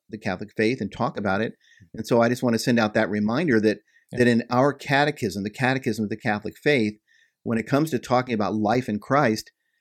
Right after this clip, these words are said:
Speaker 1: I think it's significant that the first two points
Speaker 2: Mm.
Speaker 1: are the Holy Spirit's presence within us and our reliance,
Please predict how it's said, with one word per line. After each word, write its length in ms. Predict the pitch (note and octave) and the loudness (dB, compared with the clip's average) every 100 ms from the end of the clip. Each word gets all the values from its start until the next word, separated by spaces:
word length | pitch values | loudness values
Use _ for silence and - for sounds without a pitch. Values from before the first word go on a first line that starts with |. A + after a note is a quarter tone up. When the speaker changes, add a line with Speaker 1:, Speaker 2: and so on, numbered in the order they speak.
| - | -6
Speaker 1:
I 60 | B2 | -2
think 180 | F#3 C#3+ | 2 0
it's 160 | A2 | 0
significant 580 | B2 G#2+ F#3+ D3 A2 A2 | -2 2 2 2 0 0
that 140 | A2+ | -2
the 80 | A2 | -4
first 460 | - - D#3 D3+ - | -6 0 0 -2 -4
two 220 | - E3 | 0 0
points 560 | - C3+ F3 F2+ - - _ _ _ - | -2 -4 -2 -2 -6 -12 _ _ _ -10
Speaker 2:
Mm. 80 | G#2+ | -2
Speaker 1:
are 340 | A2 G#2+ G2+ _ _ _ _ | 2 2 0 _ _ _ _
the 80 | G#2+ | -8
Holy 280 | B2+ A#2 A2 | -2 -2 -2
Spirit's 500 | - - C3 C#3 C3 | -4 2 4 4 0
presence 500 | - C#3 D#3 D#3 - | -2 0 0 -6 -6
within 320 | C#3+ C#3 D#3 | -4 -2 -2
us 280 | F#3+ G3 - _ _ _ _ - | -2 -6 -12 _ _ _ _ -4
and 340 | B2+ B2 A#2 - _ - | 0 0 0 -6 _ -6
our 120 | A#2+ | -2
reliance, 640 | A#2 A#2 A2+ A#2 A#2+ - | 2 2 2 0 -2 -6